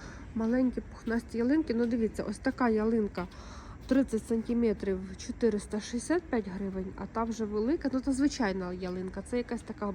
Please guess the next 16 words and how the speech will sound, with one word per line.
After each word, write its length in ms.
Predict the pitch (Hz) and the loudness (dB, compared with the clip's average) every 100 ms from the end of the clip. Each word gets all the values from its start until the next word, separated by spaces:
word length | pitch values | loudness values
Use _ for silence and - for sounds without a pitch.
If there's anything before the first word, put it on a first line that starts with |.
| 190 | -2
блакитна, 520 | 202 - 381 415 254 | -2 4 4 4 2
декоративна. 920 | 202 208 202 202 - 269 302 254 226 - - - - - - - - - - - - - | 0 -2 -4 -4 -2 0 2 0 -2 -8 -16 -16 -16 -16 -16 -16 -16 -16 -16 -14 -12 -4
Щось 240 | 233 - | -4 -2
отаке. 520 | 220 226 - 202 - - - - | -2 -2 0 -2 -2 -6 -10 -8
Сосна. 600 | 226 - 208 226 302 339 - - - - - - - - - - - - | -8 -6 0 2 2 0 -4 -14 -14 -16 -16 -16 -16 -14 -14 -16 -16 -12
Ще 80 | - | -6
зараз 300 | 208 247 262 | 4 4 4
буду 260 | 226 226 226 | 0 0 2
визначатись, 840 | 233 220 233 - 330 440 294 - - - | 2 2 0 2 0 2 -2 -2 -12 -8
трошки 340 | - 269 - 226 | 2 2 2 -4
почитаю, 800 | - 233 - - 254 214 202 196 - - - | -2 -2 -2 0 2 2 0 -4 -10 -12 -4
які 320 | 233 - 359 392 | -2 -2 0 4
вони, 320 | 302 214 208 - - - | 4 4 0 -4 -12 -2
і 120 | 240 | 2
обов'язково 840 | 226 233 233 233 - 320 277 226 | 4 4 2 -2 0 4 4 4
візьму 380 | 240 240 240 208 | 2 4 4 4